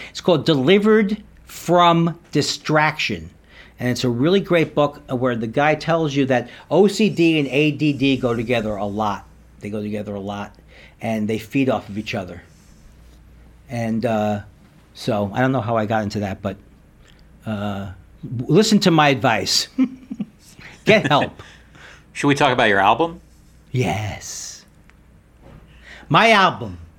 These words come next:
Speaker 1: ladies and gentlemen, hence, it's called Hence the Humor, and it took me seven
Speaker 2: Right.
Speaker 1: years, seven years to put it out.
Speaker 2: Seven years?
Speaker 1: Yeah.
Speaker 2: Is that when it was
Speaker 1: I did
Speaker 2: recorded?
Speaker 1: record it in two thousand thirteen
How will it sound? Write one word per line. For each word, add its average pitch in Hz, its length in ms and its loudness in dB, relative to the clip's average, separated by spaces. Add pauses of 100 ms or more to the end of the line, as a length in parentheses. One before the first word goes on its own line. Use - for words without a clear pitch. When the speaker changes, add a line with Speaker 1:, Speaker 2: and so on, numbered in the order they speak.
(280)
Speaker 1:
ladies 180 260 6
and 175 100 2
gentlemen, 196 540 4 (880)
hence, 180 400 2
it's - 160 -6
called 147 160 2
Hence 185 220 2
the 185 120 -2
Humor, 139 440 0
and 135 100 -2
it 123 60 -2
took - 120 -6
me 135 80 0
seven 131 300 0
Speaker 2:
Right. 143 80 -2
Speaker 1:
years, 135 300 0 (180)
seven 170 280 2
years 156 220 2
to 165 80 -4
put 131 220 -2
it - 160 -14
out. 101 240 -4 (560)
Speaker 2:
Seven 139 360 4
years? 147 400 2 (640)
Speaker 1:
Yeah. 175 140 2 (1080)
Speaker 2:
Is 120 80 0
that 135 140 6
when 147 80 4
it 143 60 6
was - 100 6
Speaker 1:
I 135 40 6
did 190 60 10
Speaker 2:
recorded? 196 260 6
Speaker 1:
record 208 300 6
it 208 160 6
in 160 80 -2
two - 160 2
thousand 180 400 2
thirteen 160 640 -2